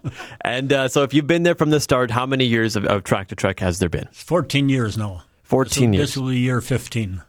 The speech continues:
Speaker 1: Yeah.
Speaker 2: Year fifteen, which is exciting. And, of course, over those, uh, fifteen years, things have changed, and, and you guys have developed a, a pretty great day for the Tractor Trek.
Speaker 1: Yeah, we think so. Yeah, we tried all kinds of things. We tried a slow tractor race, and we tried a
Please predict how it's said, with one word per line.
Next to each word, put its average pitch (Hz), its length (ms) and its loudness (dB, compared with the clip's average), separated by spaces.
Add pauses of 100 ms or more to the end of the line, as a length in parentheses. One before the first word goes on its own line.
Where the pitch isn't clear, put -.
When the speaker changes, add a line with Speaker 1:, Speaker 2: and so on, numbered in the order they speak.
(180)
Speaker 1:
Yeah. 95 80 -20 (340)
Speaker 2:
Year 135 240 2
fifteen, 139 480 0
which 113 140 0
is 110 100 0
exciting. 131 540 0
And, 123 80 0
of 113 100 -2
course, 151 400 0
over 151 300 2
those, 139 420 2
uh, 127 200 2
fifteen 139 440 0
years, 131 320 0
things 131 320 0
have 123 140 0
changed, 127 500 0
and, 123 80 2
and 120 180 2
you 120 80 4
guys 123 220 0
have 113 140 0
developed 113 420 0
a, 107 200 2
a 113 40 0
pretty 127 300 0
great 113 400 0
day 104 240 0
for 110 160 -2
the 101 100 2
Tractor 107 320 -2
Trek. - 320 -4 (340)
Speaker 1:
Yeah, 175 140 -2
we 170 160 2
think 160 280 0
so. 113 180 -4
Yeah, 117 180 -4
we 139 160 -2
tried 156 320 0
all 131 220 2
kinds 123 260 0
of 110 100 -2
things. 120 280 -4
We 120 80 -6
tried 131 300 -2
a 113 100 0
slow 151 260 0
tractor 127 400 -2
race, 123 320 -2
and 120 140 -4
we 120 60 -6
tried 120 260 0
a 107 180 -4